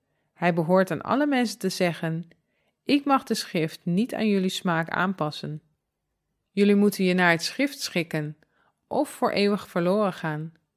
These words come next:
Dat is de reden waarom men ons liefdeloos noemt. Liefdeloos? In welk opzicht?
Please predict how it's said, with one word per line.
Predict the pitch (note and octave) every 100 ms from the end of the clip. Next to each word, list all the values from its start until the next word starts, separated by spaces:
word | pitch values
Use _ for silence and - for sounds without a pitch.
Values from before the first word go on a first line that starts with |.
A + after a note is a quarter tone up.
| _ _ _ _
Dat | E3 G3 B3+
is | C#4
de | -
reden | G3 F3+ F3 E3
waarom | D#3+ D#3+
men | D#3+ D#3 -
ons | D#3+ -
liefdeloos | F3 G#3+ - G#3 F3 D#3+ -
noemt. | D3+ D3 - _ _ _ _
Liefdeloos? | _ E3+ B3 B3+ A#3+ A#3 F4 - - _ _
In | -
welk | G3 G3+
opzicht? | G3+ D4 - D#3 - -